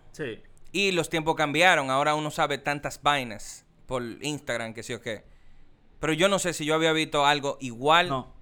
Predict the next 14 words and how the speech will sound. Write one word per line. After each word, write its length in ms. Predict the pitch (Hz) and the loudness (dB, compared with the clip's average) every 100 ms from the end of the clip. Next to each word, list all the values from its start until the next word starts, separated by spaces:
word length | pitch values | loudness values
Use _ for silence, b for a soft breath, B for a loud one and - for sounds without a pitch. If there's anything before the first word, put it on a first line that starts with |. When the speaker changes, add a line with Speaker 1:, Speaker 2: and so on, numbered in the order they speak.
| - - _ | -20 -20 _
Speaker 2:
a 100 | 135 | -2
lo 120 | 143 | 0
de 100 | 139 | -2
este 140 | 143 156 | -4 -6
tipo. 460 | 147 127 110 110 b b b b b | -6 -8 -10 -14 b b b b b
Que 140 | 160 | 0
di 100 | 160 | 2
que 180 | 165 190 | 2 4
M 100 | 185 | 4
V 160 | 190 165 | 4 0
P. 680 | - 214 214 214 208 202 - 180 - | 2 4 4 4 2 -2 -6 -8 -8
Bueno, 320 | 185 262 202 196 | 0 2 2 2
cuando 200 | 190 190 | 0 0
Westbrook 440 | 208 254 339 311 | -2 -2 -4 -8